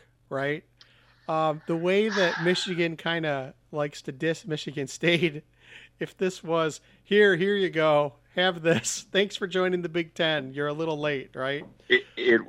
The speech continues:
Speaker 2: well, okay. <laughs> Well, maybe,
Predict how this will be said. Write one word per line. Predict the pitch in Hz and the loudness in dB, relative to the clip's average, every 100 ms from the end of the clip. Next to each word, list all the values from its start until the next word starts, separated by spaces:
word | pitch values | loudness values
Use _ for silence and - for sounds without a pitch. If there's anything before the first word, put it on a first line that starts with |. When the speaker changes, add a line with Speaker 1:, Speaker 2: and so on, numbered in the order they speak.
| - _ | -8 _
Speaker 2:
well, | 120 123 131 127 120 - - _ - | 4 8 10 10 6 -2 -16 _ 2
okay. | 117 123 107 - - - | 2 2 2 0 -2 -4
<laughs> | 160 - | -4 -4
Well, | 151 127 - - - | -4 -4 -4 -18 -12
maybe, | 143 - - - | -8 -8 -10 -12